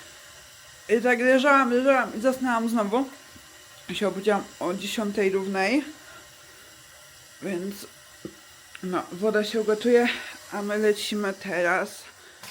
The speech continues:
e, do kalendarzy. Otworzymy sobie kalendarze, zobaczymy, co tam dzisiaj było. Wczoraj była mega dobra ta czekolada. E, no, montuję dla was, znaczy zapisuje się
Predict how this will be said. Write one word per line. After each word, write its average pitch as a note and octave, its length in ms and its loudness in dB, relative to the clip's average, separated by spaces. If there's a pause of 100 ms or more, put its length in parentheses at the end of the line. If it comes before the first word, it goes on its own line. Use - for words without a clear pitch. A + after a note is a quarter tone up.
(220)
e, G#3 200 0
do C#4 400 2 (240)
kalendarzy. G3+ 1300 2
Otworzymy G#3 640 -8
sobie G3+ 380 -4 (520)
kalendarze, A3+ 800 0
zobaczymy, G#3 500 -6
co - 100 -14
tam G#3+ 200 -4
dzisiaj G#3+ 260 2
było. G#3 260 -2
Wczoraj G3+ 280 -8
była G#3 180 -2
mega G3+ 220 -4
dobra G3 240 -2
ta - 220 -20
czekolada. A3 460 -2 (1700)
E, G3+ 200 -4
no, F#3+ 160 -4 (200)
montuję G#3+ 640 0 (180)
dla A3+ 200 -2
was, G#3+ 240 -6
znaczy G#3+ 380 -6
zapisuje A3 460 -2
się A3 160 -8